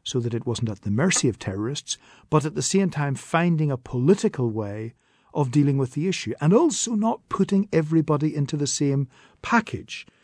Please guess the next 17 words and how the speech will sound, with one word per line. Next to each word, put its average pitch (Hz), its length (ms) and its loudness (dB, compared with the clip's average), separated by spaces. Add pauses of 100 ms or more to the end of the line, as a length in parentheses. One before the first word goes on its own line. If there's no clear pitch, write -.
(100)
For - 100 -10
example, 147 280 0
you 160 60 -2
talked 156 300 0
about 139 280 2
Iran. 160 500 2 (440)
Iran's 208 400 4
a 170 160 0
complex, - 760 -2
sophisticated 156 920 -2
country. 208 460 -4 (120)
Everybody 160 760 2 (280)
does 156 200 6
not 170 300 2
support - 680 0 (240)
President 156 440 2
Ahmadinejad 175 760 0